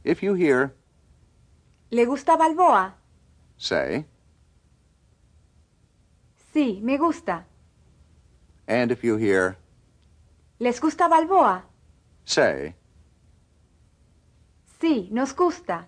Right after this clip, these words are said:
Speaker 1: You will hear the correct response after each pause.
Speaker 2: ¿Le gusta Balboa? Sí, me gusta.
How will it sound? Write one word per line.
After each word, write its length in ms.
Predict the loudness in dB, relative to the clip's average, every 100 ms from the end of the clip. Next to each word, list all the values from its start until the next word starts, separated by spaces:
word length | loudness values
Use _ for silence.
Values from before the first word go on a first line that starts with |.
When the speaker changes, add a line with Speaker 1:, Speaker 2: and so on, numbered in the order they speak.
| _ _ _ _ _ _ _ _ _ _ -2
Speaker 1:
You 120 | 2
will 120 | 4
hear 180 | 4 4
the 100 | 2
correct 340 | 0 0 0 -2
response 640 | -4 0 0 0 -6 -12 -2
after 320 | -2 0 -2 -2
each 240 | -4 -2
pause. 480 | 0 0 -2 -10 -20 _ _ _ _ _ _ _ _ _ _ _ _ _ _ _ _ -4
Speaker 2:
¿Le 120 | -2
gusta 300 | 0 0 2 4
Balboa? 540 | 2 4 4 2 -2 -12 _ _ _ _ _ _ _ _ _ _ _ _ _ _ _ _ _ _ _ _ _ _ _ _ _ _ _ _ _ _ _ _ _ _ _ _ _ _ _ _ -2
Sí, 280 | 0 0 -2
me 140 | 0
gusta. 520 | 0 0 -2 -6 -6